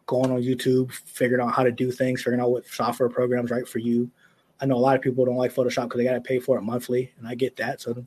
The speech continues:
you know, find a, find a program that is right for you, get some tutorials on it, and just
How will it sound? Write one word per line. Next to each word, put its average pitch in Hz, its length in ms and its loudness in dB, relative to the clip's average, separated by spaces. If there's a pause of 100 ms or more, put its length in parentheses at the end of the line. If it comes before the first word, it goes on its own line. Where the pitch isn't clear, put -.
you 131 100 -2
know, 123 100 -4
find 123 340 0
a, 123 60 2
find - 440 -4
a 120 40 -2
program 123 420 4
that 127 220 0 (420)
is 117 140 0
right 131 180 6
for - 120 0
you, 135 320 4 (320)
get 131 120 -2
some 123 100 0
tutorials 135 480 6
on 135 200 6
it, 139 200 -2 (120)
and 131 140 2
just 123 220 -4